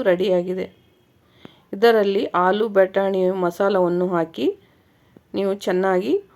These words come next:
ಫೋಲ್ಡ್ ಮಾಡಿಕೊಳ್ಳಿ. ಇದನ್ನು ಎಣ್ಣೆಯಲ್ಲಿ ಚೆನ್ನಾಗಿ ಎಣ್ಣೆ ಕಾದ ನಂತರ ಇದನ್ನು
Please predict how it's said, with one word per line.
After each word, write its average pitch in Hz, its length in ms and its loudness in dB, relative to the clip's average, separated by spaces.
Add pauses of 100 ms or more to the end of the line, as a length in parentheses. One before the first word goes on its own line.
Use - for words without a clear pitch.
(220)
ಫೋಲ್ಡ್ 196 320 6
ಮಾಡಿಕೊಳ್ಳಿ. 170 520 -2 (1000)
ಇದನ್ನು 220 300 0 (140)
ಎಣ್ಣೆಯಲ್ಲಿ 208 440 -2 (100)
ಚೆನ್ನಾಗಿ 190 320 -2 (100)
ಎಣ್ಣೆ 196 180 -2 (100)
ಕಾದ 185 180 2 (120)
ನಂತರ 180 300 0 (140)
ಇದನ್ನು 185 280 0